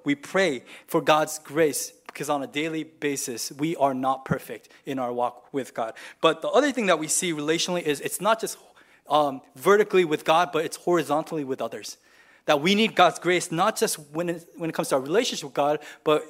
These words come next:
we need God's grace when it comes to our relationship with others. We need God's help. We need God's blessing. We s-, see this in verse four. It says, "For we ourselves forgive everyone who is indebted to us." So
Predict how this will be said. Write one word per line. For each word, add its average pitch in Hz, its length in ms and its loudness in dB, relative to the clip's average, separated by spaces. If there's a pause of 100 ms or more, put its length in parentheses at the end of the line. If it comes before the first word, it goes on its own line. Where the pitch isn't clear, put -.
(120)
we 165 120 -4
need 233 200 0
God's 226 200 2
grace 240 300 0
when 208 160 -4
it 214 60 -6
comes 214 200 -2
to 214 60 0
our 185 100 2
relationship 185 420 -2
with 175 180 -4
others. 180 300 -2
We 175 120 -6
need 190 320 -2
God's 196 240 -2
help. 175 320 -2 (220)
We 175 100 -2
need 196 420 -2
God's 170 220 -2
blessing. 160 420 -4
We 151 80 -6
s-, - 300 -6
see 202 260 -4
this 165 180 -4
in 151 120 -8
verse 151 180 -4
four. 170 160 0
It 131 80 -4
says, 143 300 -4 (220)
"For 165 140 2
we 247 280 2
ourselves 202 600 4
forgive 185 520 0
everyone 160 520 0 (360)
who 247 260 2
is 175 260 -2
indebted 170 680 -2 (240)
to 165 500 -2
us." - 380 -8 (320)
So 160 460 4